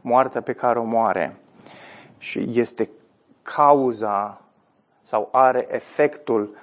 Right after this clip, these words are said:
acestei proslăviri și înălțări. Dumnezeu acceptă o astfel de smerenie, o astfel de viață. Niciunul dintre noi nu am fi putut trece pe unde a trecut Iisus. Nu am fi reușit.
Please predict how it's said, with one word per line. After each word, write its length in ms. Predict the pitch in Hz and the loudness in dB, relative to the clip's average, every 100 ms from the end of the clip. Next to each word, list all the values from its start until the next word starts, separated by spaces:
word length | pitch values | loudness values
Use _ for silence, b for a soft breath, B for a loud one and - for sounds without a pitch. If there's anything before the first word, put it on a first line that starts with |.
| B | B
acestei 500 | - 107 123 - 113 | -14 -6 -6 -2 -6
proslăviri 580 | 113 113 107 120 113 120 | -4 -6 -4 -2 0 0
și 140 | - | -2
înălțări. 480 | 110 110 107 110 110 | -8 -8 -6 -6 -4
Dumnezeu 480 | 104 107 104 117 - | -6 -8 -2 -2 -2
acceptă 720 | - - - 139 131 - 117 - B B | -6 -12 -4 -2 -2 -2 -4 -4 B B
o 160 | 110 117 | -6 -2
astfel 320 | 123 - 127 | -2 -2 -6
de 80 | 123 | -6
smerenie, 560 | - 120 110 107 107 - B B B | -8 -8 -8 -8 -10 -16 B B B
o 200 | 120 117 | -2 -2
astfel 500 | 113 - 113 104 - B | -2 -6 -6 -6 -8 B
de 120 | - | -10
viață. 320 | 107 110 104 113 | -4 -4 -4 -4
Niciunul 500 | 135 147 - 147 123 | -2 -2 -4 -4 -2
dintre 360 | 117 104 110 | -4 -6 -8
noi 340 | 101 90 76 - b b b b b b b _ | -6 -6 -8 -12 b b b b b b b _
nu 160 | - 117 | -6 -4
am 140 | 104 | -4
fi 140 | 107 | -8
putut 520 | 101 - - 113 92 - | -10 -10 -4 -4 -4 -8
trece 340 | 110 107 104 | -6 -4 -6
pe 140 | - | -8
unde 160 | 104 101 | -8 -8
a 40 | |
trecut 360 | 98 98 107 - | -8 -8 -8 -8
Iisus. 480 | 104 - 80 - - b b b b b - | -10 -8 -8 -10 -18 b b b b b -6
Nu 80 | |
am 80 | 107 | -6
fi 160 | - 98 | -6 -6
reușit. 420 | 87 78 - | -6 -6 -10